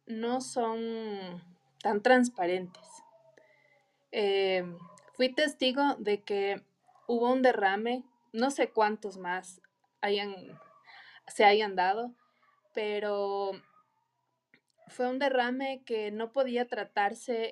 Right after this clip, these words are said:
en el sitio, sino que empezaron a extraer el suelo y llevarlo a, en helicóptero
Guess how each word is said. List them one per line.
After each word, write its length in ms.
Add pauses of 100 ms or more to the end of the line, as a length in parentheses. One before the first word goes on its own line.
en 120
el 100
sitio, 480
sino 360
que 300 (100)
empezaron 800
a 120
extraer 460
el 120
suelo 460
y 120
llevarlo 680 (600)
a, 500
en 180
helicóptero 840